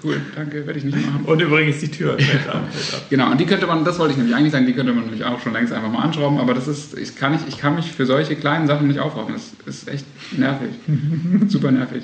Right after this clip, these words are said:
Speaker 1: Und auf jeden Fall geht jetzt die, auf jeden Fall, das war die ursprüngliche, auf jeden Fall geht die Herdplatten, geht jetzt, einer ist dann auch kaputt,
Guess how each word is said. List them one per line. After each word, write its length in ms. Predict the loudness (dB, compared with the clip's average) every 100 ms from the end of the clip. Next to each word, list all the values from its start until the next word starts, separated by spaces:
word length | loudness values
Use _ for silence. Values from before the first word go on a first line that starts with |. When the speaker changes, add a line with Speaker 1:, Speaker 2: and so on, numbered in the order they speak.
| 0
Speaker 1:
Und 120 | 2
auf 100 | 6
jeden 140 | 6 6
Fall 100 | 4
geht 220 | 4 4
jetzt 200 | 2 2
die, 300 | 2 0 -2 -6
auf 160 | -2 2
jeden 220 | 4 4
Fall, 100 | 2
das 180 | 2 2
war 60 | 2
die 100 | 2
ursprüngliche, 540 | 0 2 0 0 -2
auf 80 | 0
jeden 140 | 2
Fall 80 | 2
geht 160 | 2 2
die 40 |
Herdplatten, 720 | 2 0 0 -2 2 2 0 -2
geht 160 | 0
jetzt, 240 | 0 0 -4 -12 -4
einer 260 | 0 2 2
ist 140 | -2
dann 100 | -4
auch 160 | -4 -4
kaputt, 280 | -6 -6